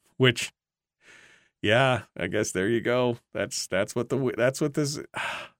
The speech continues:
<sighs> I know, I don't wanna, I don't mean to gripe and bitch about it, but I am sick of the rain. I mean, we've had, we've had some nice days. We've had some nice, uh, you know, a handful, couple, you know, one day it'll,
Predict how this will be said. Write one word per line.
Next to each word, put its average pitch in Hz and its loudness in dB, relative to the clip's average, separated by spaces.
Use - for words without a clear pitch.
<sighs> - -20
I 143 4
know, 170 8
I 147 8
don't 196 8
wanna, 180 6
I - -2
don't 196 2
mean 180 6
to 156 2
gripe 131 2
and 110 -2
bitch 135 0
about 165 2
it, 180 0
but 202 0
I 175 0
am 98 -2
sick - -2
of 101 -2
the 98 -2
rain. 101 0
I 113 0
mean, 123 2
we've 117 2
had, 120 2
we've 127 6
had 135 6
some 110 0
nice 143 4
days. 147 4
We've 117 4
had 120 4
some 110 0
nice, 127 2
uh, 117 -4
you 117 -2
know, 110 0
a - -4
handful, 139 2
couple, 139 4
you 113 0
know, 113 6
one 123 4
day 127 4
it'll, 113 2